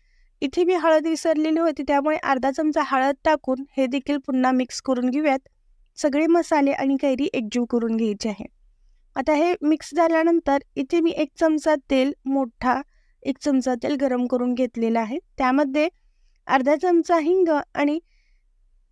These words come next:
वीस भर लसणाच्या पाकळ्या टाकून घेतलेल्या आहेत. त्याचसोबत एक चमचा मोहरी टाकून हे तडतडवून घ्यायचं आहे. जास्त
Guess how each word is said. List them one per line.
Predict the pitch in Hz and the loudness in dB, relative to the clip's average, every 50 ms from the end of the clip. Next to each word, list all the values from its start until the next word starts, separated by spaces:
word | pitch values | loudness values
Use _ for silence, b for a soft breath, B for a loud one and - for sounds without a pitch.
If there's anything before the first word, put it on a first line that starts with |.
| - - | -6 -2
वीस | 262 294 339 359 - - - | 2 2 2 2 0 -4 -2
भर | 302 330 320 320 - _ _ _ | 0 0 0 0 -2 _ _ _
लसणाच्या | 294 302 302 - - 294 285 277 - 320 302 | 0 0 2 2 2 0 2 2 0 0 0
पाकळ्या | - 339 302 - 254 247 254 | 2 0 0 2 0 0 0
टाकून | 254 254 285 277 - - 247 247 | 2 0 0 0 0 -2 -2 -2
घेतलेल्या | 240 262 254 - 233 226 226 226 233 240 233 | 0 -2 -2 -2 -2 -2 0 0 0 0 0
आहेत. | 220 214 233 285 330 - _ _ _ _ _ _ _ _ _ _ - | 0 0 -2 -2 -4 -6 _ _ _ _ _ _ _ _ _ _ 0
त्याचसोबत | 311 311 320 - - 392 359 359 370 339 - | 2 2 2 2 0 0 0 0 -2 -2 -2
एक | - 311 - - | -4 -4 -2 -2
चमचा | 349 311 311 302 330 320 | 0 0 2 2 2 2
मोहरी | 311 320 302 294 254 285 294 | 2 2 2 2 0 0 0
टाकून | 269 330 320 320 _ - 277 285 294 | 2 0 0 0 _ -2 -2 0 0
हे | 285 262 285 277 - | 0 0 -2 0 0
तडतडवून | 294 277 240 240 - 247 254 254 262 269 277 | 0 0 -2 -2 -2 0 0 2 2 2 2
घ्यायचं | 262 269 262 226 214 - 247 | 0 0 -2 -4 -4 -4 -4
आहे. | 226 233 285 277 269 | -2 -2 -4 -2 0
जास्त | 302 277 294 285 - - | 0 0 0 0 -4 -6